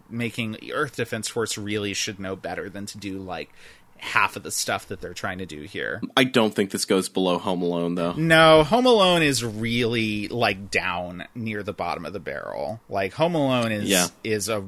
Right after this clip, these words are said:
Speaker 1: is an absolute mess of a game.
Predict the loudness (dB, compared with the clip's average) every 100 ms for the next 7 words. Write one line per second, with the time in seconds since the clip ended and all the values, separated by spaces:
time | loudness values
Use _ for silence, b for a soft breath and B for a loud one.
0 | -10 -10 -8 -6 -6 -2 0 0 -2 -6
1 | -8 -10 -10 -10 -8 -8 -8 -10 -8 -8
2 | -8 -10